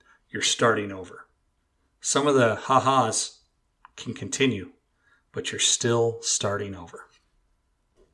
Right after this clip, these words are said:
Worth checking out. This one's an important one.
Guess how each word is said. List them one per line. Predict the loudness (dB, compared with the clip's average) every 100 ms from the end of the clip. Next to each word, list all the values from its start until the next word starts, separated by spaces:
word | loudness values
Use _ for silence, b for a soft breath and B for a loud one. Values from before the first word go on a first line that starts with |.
| _ _ _ _ _ _ _ _ _ _ _ _ 2
Worth | 2 4
checking | 4 4 2 -4
out. | -6 -16 _ _ _ _ b b _
This | 2 4
one's | 0
an | 0
important | 4 4 4
one. | -2